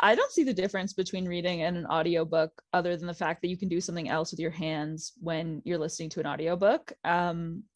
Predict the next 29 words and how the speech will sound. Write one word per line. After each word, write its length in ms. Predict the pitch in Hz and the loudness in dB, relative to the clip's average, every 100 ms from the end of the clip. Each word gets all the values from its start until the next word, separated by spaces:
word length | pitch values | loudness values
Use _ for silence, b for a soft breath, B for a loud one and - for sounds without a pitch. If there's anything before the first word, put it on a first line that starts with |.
| - | 2
and 260 | 196 196 180 | 4 6 4
I 80 | 190 | 4
can 140 | 196 | 2
listen 240 | 175 180 | 0 -2
to 100 | 185 | 0
it 120 | 180 165 | 2 2
on 120 | 165 | 0
two 160 | 185 | -4
times 280 | 165 156 147 | -4 -4 -4
speed. 200 | - 165 | -2 2
I'm 140 | 170 196 | 4 6
also, 320 | 247 262 233 | 4 4 2
when 140 | 196 | 2
I 40 | 180 | 0
read, 280 | 170 190 | 0 2
a 80 | - | 0
speed 320 | - 175 185 | -2 -6 -6
reader. 280 | 104 - 104 | -4 -4 -2
So 380 | - 175 165 156 - | -2 0 2 0 -2
for 80 | 175 | -4
me, 340 | 196 170 - | -4 -4 -6
it's 200 | 165 - | -8 -10
the 120 | - | -10
same 260 | - 170 175 | -8 -6 -4
thing. 180 | 180 - | -4 -4
I 100 | 170 | -2
don't 160 | 220 | -2
consider 320 | 214 214 180 180 | 0 -2 -2 -2
myself 380 | 175 170 156 | -2 -2 -4